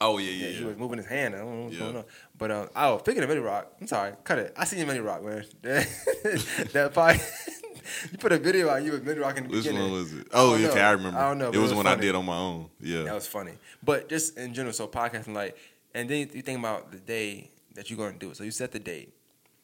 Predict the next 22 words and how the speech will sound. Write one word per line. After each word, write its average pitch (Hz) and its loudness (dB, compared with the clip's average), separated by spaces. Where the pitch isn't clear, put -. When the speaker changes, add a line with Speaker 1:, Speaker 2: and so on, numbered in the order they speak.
Speaker 2:
So 113 -10
now 127 -2
you 120 -2
clearing 127 -2
your 123 -4
schedule. 110 -4
He's 120 -6
laughing. 107 -2
<laughs> 139 -6
So 113 -6
now 127 0
you 135 -2
clearing 139 0
your 127 2
schedule. 120 0
I'm 139 0
on 131 2
live, 113 2
by 104 -2
the 104 -4
way, 101 -6
people. 101 -14